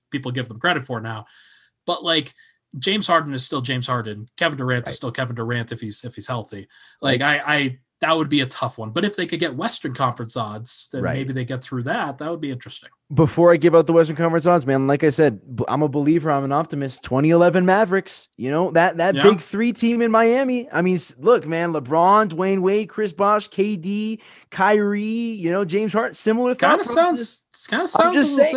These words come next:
Speaker 1: similar.
Speaker 2: I'm just saying, you know, but, uh, in, in order to win the Western Conference, uh, plus eight hundred, which is actually a really good number. I would love that.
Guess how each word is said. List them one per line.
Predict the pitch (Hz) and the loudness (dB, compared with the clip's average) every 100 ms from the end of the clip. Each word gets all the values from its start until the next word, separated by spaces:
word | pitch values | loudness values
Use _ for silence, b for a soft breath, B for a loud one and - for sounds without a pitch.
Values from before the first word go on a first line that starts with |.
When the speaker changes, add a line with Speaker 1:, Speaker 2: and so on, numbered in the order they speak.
| 269 | -2
Speaker 1:
similar. | 202 175 | -4 -8
Speaker 2:
I'm | - - | -14 -14
just | 254 - | -14 -8
saying, | 269 285 233 226 - | -6 -2 -2 -2 -4
you | 151 | 0
know, | 160 160 | 4 6
but, | 151 170 | 8 8
uh, | 165 160 | 8 8
in, | 190 | 6
in | 185 202 | 6 6
order | 220 | 4
to | 202 | 4
win | 196 196 | 4 2
the | |
Western | 185 185 185 | 2 0 -2
Conference, | 156 165 151 147 135 | -2 -2 -2 -4 -2
uh, | 123 | -2
plus | - - 180 208 - | -4 -4 -2 -2 -6
eight | 170 147 | -10 -10
hundred, | 120 131 123 92 69 | -8 -8 -8 -12 -12
which | 98 110 | -12 -6
is | 117 | -2
actually | 151 143 | -2 -2
a | 104 | -4
really | 90 87 95 123 131 113 92 | -6 -10 -2 2 2 0 -2
good | 101 87 | -6 -6
number. | 95 95 87 73 | -6 -6 -6 0
I | 120 | 2
would | 120 95 73 | 2 -2 -8
love | 85 87 101 107 107 90 76 | -12 -10 -2 2 2 0 -4
that. | 90 92 - | -4 -4 -6